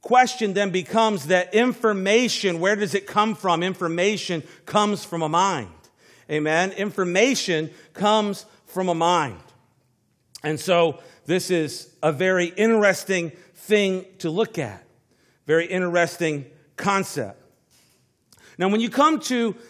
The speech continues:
Genesis chapter one, verse three, what is, what is the condition of the earth again? The, the condition of the earth, the status of the earth is that it is in darkness.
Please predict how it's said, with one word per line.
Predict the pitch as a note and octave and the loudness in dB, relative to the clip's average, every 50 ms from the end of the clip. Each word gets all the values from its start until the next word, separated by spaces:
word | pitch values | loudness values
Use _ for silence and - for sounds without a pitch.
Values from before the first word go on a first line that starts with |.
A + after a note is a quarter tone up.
| _ _ _ | _ _ _
Genesis | C3+ - G#3 A3 A3+ A3+ A3 - - G#3+ G#3 G3+ F#3 - - - _ _ _ _ _ | -2 2 4 4 4 4 2 2 2 2 2 2 0 -4 -14 -18 _ _ _ _ _
chapter | - G#3 G3+ G3+ - G3+ | -2 0 0 0 0 -4
one, | F#3 F3+ F#3+ F#3 F#3 D#3+ | -2 0 -2 -2 0 0
verse | F3+ F#3 F3 - - | 0 -2 -2 -4 -6
three, | - F3+ E3 F#3+ E3+ C#3 B2+ C3+ D3+ - - _ _ _ _ _ _ _ _ _ _ _ _ _ _ _ _ _ _ _ _ | -6 -2 0 2 2 2 0 -2 -6 -12 -18 _ _ _ _ _ _ _ _ _ _ _ _ _ _ _ _ _ _ _ _
what | F#3 G#3 C4 D4+ | 4 4 6 6
is, | D#4 C#4 - - - - - | 4 0 0 -4 -12 -16 -10
what | - E3+ G#3 B3 B3+ | -2 2 2 4 4
is | C4+ A3+ - | 2 -2 -2
the | - A3 | -4 -4
condition | - - A3+ G3+ F#3 A#3+ A3+ - - A3+ G#3+ G#3+ - | -2 -2 -2 0 2 2 2 2 0 -4 -4 -2 -2
of | F#3+ F#3 D#3 | -2 -2 0
the | E3 E3+ F#3+ | 0 0 2
earth | G#3 A3 G3+ - | 2 0 0 -2
again? | G#3 F3 F#3 A3 A3 A3 G#3+ G3+ | -6 -2 -2 0 0 0 -2 -2
The, | E3+ F3 - - - | -6 -8 -10 -12 -8
the | D3+ E3 D#3+ | -8 -8 -8
condition | - - - G3 F#3 F#3+ C4+ C#4+ - - B3+ B3 | -6 -4 -4 -4 -2 -2 -2 -2 -2 -2 -2 -4
of | A#3 F#3 | -4 -4
the | F3 G3 F3+ | -6 -6 -2
earth, | G3 G3+ G3+ G3+ G3 | -2 0 0 -2 -2
the | - F3 | -6 -10
status | - - - A#3 A3+ A#3+ B3 B3+ A#3+ - - | -10 -6 0 2 2 2 4 2 0 -4 -4
of | G3+ E3+ | -10 -8
the | F#3 F#3 F3+ | -6 -4 -4
earth | F3+ F3+ F3 F3 E3+ F3 - - _ | -2 0 0 -2 -4 -6 -12 -8 _
is | F3 D#3 C3 | -6 -4 -2
that | F3+ F#3 E3 | -2 -2 0
it | F3+ F#3 F3+ - F3+ | -2 -4 -6 -8 -4
is | F3 E3+ E3+ B2 | -4 -4 0 0
in | G3 F#3 E3 C#3+ | 0 0 0 0
darkness. | F3 F3+ F3 F3 E3+ F3 - A#2+ G2+ - - - - - | 2 4 4 4 2 0 -8 -14 -14 -12 -16 -20 -20 -20